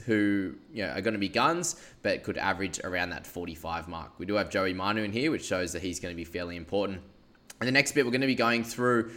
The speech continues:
which I've blacked out just for the moment 'cause there's so many numbers in this video, uh, and we'll, we'll focus on one at a time. But the most important picks by their position. So some guys average a little bit more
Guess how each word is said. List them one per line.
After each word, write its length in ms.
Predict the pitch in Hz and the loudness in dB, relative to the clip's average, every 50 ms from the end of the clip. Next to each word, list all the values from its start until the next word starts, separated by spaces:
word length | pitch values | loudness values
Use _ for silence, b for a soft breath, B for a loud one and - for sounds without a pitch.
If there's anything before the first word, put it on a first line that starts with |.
| B B | B B
which 120 | B 104 - | B 0 0
I've 140 | 110 98 - | 0 2 4
blacked 260 | 123 120 113 - - | 4 4 4 4 4
out 140 | 113 113 113 | 2 2 2
just 140 | 113 - | 0 -2
for 60 | - 113 | -2 0
the 40 | |
moment 220 | 113 117 120 113 - | 0 0 0 0 -2
'cause 80 | 110 | -2
there's 160 | 110 107 104 - | -2 0 0 2
so 120 | 117 110 | 0 0
many 340 | 107 104 101 98 95 - - - | 0 0 0 -2 -2 -4 -6 -6
numbers 440 | 98 98 104 110 110 110 104 101 | -4 -2 0 0 0 0 0 -2
in 200 | 101 - 110 107 | -4 -6 -4 -4
this 160 | 104 101 98 - | -2 -2 -2 -2
video, 340 | - 165 185 196 185 180 175 B B B B B B B B | 0 4 6 6 6 6 4 B B B B B B B B
uh, 40 | - | -4
and 420 | 101 - 92 87 - - 98 95 | -2 -2 -2 -2 -4 -6 -6 -6
we'll, 120 | 95 95 85 | -4 -4 -4
we'll 120 | 101 95 | -4 -6
focus 300 | - - 101 95 87 - | -2 0 -2 0 0 -2
on 120 | 101 92 92 | -4 -2 -2
one 160 | 95 95 92 | -2 0 0
at 60 | 90 | -2
a 40 | 90 | -2
time. 340 | - - 131 147 151 151 135 | 2 4 4 6 6 6 6
But 300 | 135 135 123 117 110 - | 6 6 6 6 4 2
the 180 | - - 123 | -2 -2 0
most 240 | 127 147 175 - - | 4 4 4 4 2
important 380 | 180 - 160 165 156 139 120 - | 0 0 2 2 2 2 0 0
picks 220 | 135 113 - - | -2 -2 -2 -4
by 340 | - - - 110 117 127 127 | -8 -4 2 4 4 6 6
their 140 | 120 113 - | 4 2 0
position. 520 | - - 90 104 101 - 104 90 80 78 | 0 -4 -2 -2 -2 0 -2 -4 -4 -2
So 280 | - - 110 110 101 98 B B B B B | 2 6 6 6 6 4 B B B B B
some 260 | B - 156 156 160 | B 2 4 4 4
guys 300 | 143 156 156 180 190 - | 6 8 8 8 8 6
average 380 | - - 127 120 120 120 110 120 | 2 2 2 2 2 0 0 0
a 40 | - | -2
little 200 | 120 120 120 117 | 0 0 0 0
bit 140 | 113 92 98 | 0 -2 0
more 440 | 110 113 117 120 117 113 113 120 | 2 2 4 4 4 4 2 2